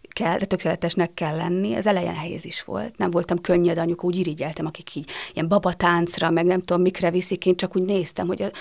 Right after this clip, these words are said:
hogy mi-, mit kell csinálni, hogy kell ezt jól csinálni. De hál' Istennek győzött a szeretet, mert abban azért nagyon bíztam, hogyha ez megvan bennem, akkor nagy baj nem lehet. De hát a férjem is fantasztikus apuka, és akkor ő, ő könnyedebben vette az elejét, és akkor én is bele-,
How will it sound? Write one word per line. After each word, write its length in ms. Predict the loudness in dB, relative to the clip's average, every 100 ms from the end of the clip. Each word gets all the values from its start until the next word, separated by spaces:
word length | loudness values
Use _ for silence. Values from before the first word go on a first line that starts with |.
| -8
hogy 120 | -6 -4
mi-, 180 | 0 0
mit 180 | 0 0
kell 180 | 0 0
csinálni, 280 | 2 0 0
hogy 220 | -2 -2
kell 140 | -4
ezt 200 | -4 -2
jól 180 | -4 -2
csinálni. 460 | -2 -2 -2 -4 -6 -10 -14 -14 -2
De 100 | 0
hál' 140 | 2
Istennek 260 | 0 -2 -2
győzött 300 | -2 -4 -4
a 40 |
szeretet, 560 | -2 -2 -4 -6 -6 -4
mert 140 | -2
abban 200 | 0 0
azért 200 | -2 0
nagyon 200 | 0 0
bíztam, 300 | -4 -4 -4
hogyha 220 | -4 -2
ez 100 | -2
megvan 520 | 0 0 -2 -4 -4 0
bennem, 220 | 0 -2
akkor 220 | -2 0
nagy 160 | 0 2
baj 160 | 0
nem 160 | 0 -2
lehet. 340 | -2 -6 -8 -18 -18 -18 -18 -16 -6
De 80 | -4
hát 160 | -2 -4
a 40 |
férjem 340 | -2 0 0
is 100 | -2
fantasztikus 600 | -2 -6 -8 -14 -14 -4
apuka, 380 | -4 -4 -4 -4
és 140 | -2 -6
akkor 260 | -8 -8
ő, 200 | -6 -4
ő 80 | -6
könnyedebben 580 | -2 0 2 0 -4 -4
vette 280 | -4 -4 -6
az 100 | -2
elejét, 480 | 0 0 0 -4 -4
és 160 | -6
akkor 200 | -6 -12
én 80 | -10
is 100 | -10
bele-, 260 | -8 -8